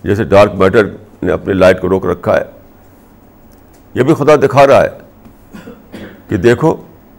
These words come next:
ایک اسٹار وہ ہے جس کو ہم سورج کہتے ہیں، سن کہتے ہیں، وہ بھی اسٹارز ہیں جو ڈارک میٹر جو ہم کہتے ہیں۔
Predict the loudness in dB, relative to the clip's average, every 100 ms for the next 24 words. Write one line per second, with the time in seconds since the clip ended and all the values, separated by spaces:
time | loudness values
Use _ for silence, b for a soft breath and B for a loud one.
0 | -20 _ _ _ _ -2 -2 -4 2 4
1 | 4 4 4 2 0 -6 -6 -6 0 0
2 | 2 -2 -2 -6 -10 -14 _ -20 -20 -20
3 | -4 0 0 -2 -4 -8 -12 -16 _ _
4 | _ _ -2 0 0 2 2 4 2 2
5 | 2 2 2 0 0 2 0 -2 -4 -8
6 | -6 -12 -12